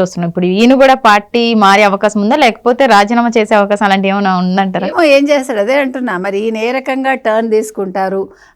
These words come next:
Speaker 2: ఆయన రాజకీయ భవిష్యత్తును ఏ రకంగా నిర్ణయించుకుంటారు అనేది కూడా మనం చూడాలి.
Speaker 1: మ్మ్.
Speaker 2: ఎందుకంటే ఒక మనిషి ఊరికే వ్యాఖ్యలు చేయడు.
Speaker 1: అవును.
Speaker 2: అందులో కొంచెం రాజకీయ అనుభవం కొద్దో గొప్ప ఉంది కదా. ఉండవల్లి అరుణ్ కుమార్ బాగా మాట్లాడతారు కదా.
Speaker 1: మ్మ్.
Speaker 2: కాబట్టి ఆయన ఈ రకంగా మాట్లాడటంలో ఆయన ఆంతర్యం ఏమిటి అనేది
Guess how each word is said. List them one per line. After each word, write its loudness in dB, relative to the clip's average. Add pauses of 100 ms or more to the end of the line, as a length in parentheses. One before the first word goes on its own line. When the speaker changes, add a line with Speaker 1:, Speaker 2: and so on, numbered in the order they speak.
Speaker 2:
ఆయన -4
రాజకీయ -2
భవిష్యత్తును -6
ఏ -6
రకంగా -8
నిర్ణయించుకుంటారు -8
అనేది -8
కూడా -8
మనం -4
చూడాలి. -8 (240)
Speaker 1:
మ్మ్. -20
Speaker 2:
ఎందుకంటే -2
ఒక -2
మనిషి -6
ఊరికే -2
వ్యాఖ్యలు -4 (100)
చేయడు. -6 (180)
Speaker 1:
అవును. -20 (240)
Speaker 2:
అందులో -4
కొంచెం -4
రాజకీయ -4
అనుభవం -2
కొద్దో -4
గొప్ప -2
ఉంది -2
కదా. -2
ఉండవల్లి -4
అరుణ్ -6
కుమార్ -4
బాగా -4
మాట్లాడతారు -6
కదా. -10
Speaker 1:
మ్మ్. -20 (240)
Speaker 2:
కాబట్టి -4
ఆయన -2
ఈ -6
రకంగా -4
మాట్లాడటంలో -6
ఆయన -6
ఆంతర్యం -6
ఏమిటి -8
అనేది -6